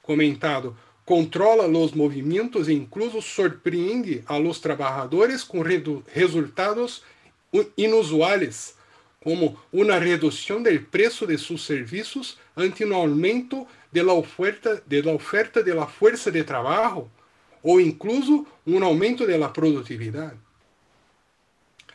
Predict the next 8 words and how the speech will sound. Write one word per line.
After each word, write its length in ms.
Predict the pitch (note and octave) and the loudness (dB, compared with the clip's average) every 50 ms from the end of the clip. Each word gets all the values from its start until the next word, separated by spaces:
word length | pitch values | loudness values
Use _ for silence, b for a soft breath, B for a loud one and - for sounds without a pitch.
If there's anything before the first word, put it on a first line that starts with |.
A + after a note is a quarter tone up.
| B B B B B B B _ | B B B B B B B _
La 200 | D3 E3+ F#3+ G3 | 2 2 2 2
difusión 640 | G3 A#3+ A#3+ - - A3+ G3+ D#3+ F3 A#3+ C4+ D4+ C#4+ | 2 -2 -4 -4 -4 -4 -4 -2 0 2 4 4 4
de 100 | C#4+ A#3+ | 4 2
plataformas 920 | - G#3+ G3 F3+ - C#3+ - - - E3+ F#3 G#3 A3 G3 D#3+ C3 A2 A2 | 0 -2 -2 -2 -4 -8 -10 -6 -2 0 0 2 2 0 -2 -4 -4 -2
genera 540 | A2+ D#3+ E3+ F#3 G3+ A3+ A#3+ A3+ - - - | 0 0 2 4 4 4 4 2 0 0 2
pérdidas 560 | G#3+ A3+ B3 A#3+ F#3+ G3+ E3 D3+ C#3+ B2 A#2 | 2 2 2 2 -2 -6 -4 -4 -4 -4 -4
de 120 | C3 C3+ | -10 -12
derechos, 720 | A#2 C3 C3+ C#3 D3+ E3 E3 - - - A#2 - - - - | -10 -10 -6 -6 -4 -6 -6 -10 -16 -20 -20 -20 -20 -20 -20